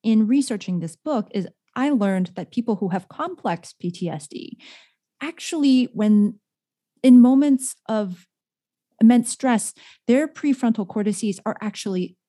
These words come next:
much more active than your average person without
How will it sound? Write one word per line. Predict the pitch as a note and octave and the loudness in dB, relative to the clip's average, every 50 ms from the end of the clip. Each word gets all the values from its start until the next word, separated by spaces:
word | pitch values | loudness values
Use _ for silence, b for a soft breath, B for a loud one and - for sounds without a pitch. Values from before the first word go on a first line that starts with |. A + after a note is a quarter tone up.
| _ _ _ _ _ _ _ _ _ | _ _ _ _ _ _ _ _ _
much | A3 G#3+ - - - | 0 0 0 0 0
more | G3+ G3 F3+ F#3 G3 A3+ C4 D4 D4+ D4+ - - | 0 2 4 4 4 4 4 4 2 0 -2 -6
active | F3+ F3 F3+ - _ - D3+ - - - - - _ _ _ _ _ _ _ _ _ _ | -8 -8 -10 -10 _ -10 -10 -10 -10 -14 -18 -20 _ _ _ _ _ _ _ _ _ _
than | - A3 G#3 G3+ | 0 2 4 4
your | G3+ G3+ | 2 2
average | - - G3+ G3+ G3 G3 - - | 0 -2 -2 -2 -2 -4 -6 -8
person | - - F#3 F3 - - F3 E3+ | -8 -8 -8 -8 -6 -8 -8 -6
without | F3 D#3+ G3+ G#3+ A3 - - | -4 -2 0 0 0 0 -2